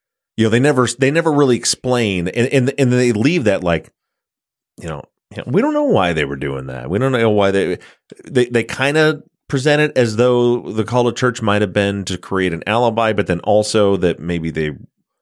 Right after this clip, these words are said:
were gonna go and something changed. They don't address that, like, like, like they, and again, another big miss by the defense, I think, 'cause a lot of the stuff, obviously the prosecutor isn't going to point this stuff out, but the defense should have. Like, if they were going, then why were they ignoring her calls?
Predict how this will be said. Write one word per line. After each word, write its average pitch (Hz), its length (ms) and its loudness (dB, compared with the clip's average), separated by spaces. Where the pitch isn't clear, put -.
were 117 200 2
gonna 123 200 0
go 110 480 2
and 90 160 -2
something 82 300 -6
changed. 110 580 -2
They 117 100 4
don't 117 160 2
address 101 440 0
that, 101 160 -4
like, 101 200 0
like, 95 240 -2
like 98 240 -2
they, 101 140 0
and 98 140 -2
again, 92 220 2
another 87 280 0
big 80 220 -2
miss 85 180 -2
by 80 160 -2
the 76 80 -8
defense, 151 400 -4
I 78 80 -2
think, - 220 -8
'cause 95 80 -2
a - 20 2
lot 175 140 2
of 151 40 0
the 117 60 2
stuff, - 160 0
obviously 120 480 0
the 95 100 -2
prosecutor 98 540 -2
isn't 78 180 -6
going 73 200 -6
to 71 60 -12
point - 280 -8
this 71 120 -10
stuff - 220 -8
out, 76 240 -6
but 117 140 -4
the 104 60 0
defense 135 340 -2
should 67 160 -8
have. 90 160 -4
Like, 78 240 -4
if 117 120 -8
they 180 100 2
were 156 100 0
going, 104 480 -2
then 110 160 0
why 127 160 2
were 143 100 2
they 131 140 2
ignoring 117 320 -2
her 92 100 -6
calls? - 500 -12